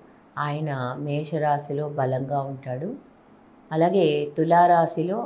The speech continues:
అక్టోబర్ పదిహేను నుంచి నవంబర్ పదిహేను వరకు తులారాశిలో తన యొక్క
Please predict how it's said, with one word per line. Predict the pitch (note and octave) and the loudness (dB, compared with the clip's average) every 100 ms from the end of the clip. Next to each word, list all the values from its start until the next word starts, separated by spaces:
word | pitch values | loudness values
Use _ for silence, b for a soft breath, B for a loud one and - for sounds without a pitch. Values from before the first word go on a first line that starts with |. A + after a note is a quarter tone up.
| - | -2
అక్టోబర్ | - - - F3 F#3 E3 D3+ | -2 -2 -4 -2 0 -2 0
పదిహేను | C3 C#3+ D#3+ D3 C#3 C3+ | -2 -2 -4 -6 -8 -10
నుంచి | C3 C3 G3 - - B B B - | -10 -8 -8 -8 -14 B B B -10
నవంబర్ | C#3 C3 C3+ C#3+ C3 | -4 -2 0 -2 -2
పదిహేను | C3+ A#2+ C3 C3+ B2 A#2+ | -2 -4 -2 -4 -4 -6
వరకు | B2 B2 F#3 B3+ - - _ _ _ | -8 -8 -8 -10 -10 -20 _ _ _
తులారాశిలో | D#3+ D3+ D3+ D3 C3+ C3+ D#3+ F#3 | -2 2 4 4 4 2 -2 -4
తన | G3 D#3+ | 2 0
యొక్క | C#3+ C#3 - | 0 -4 -4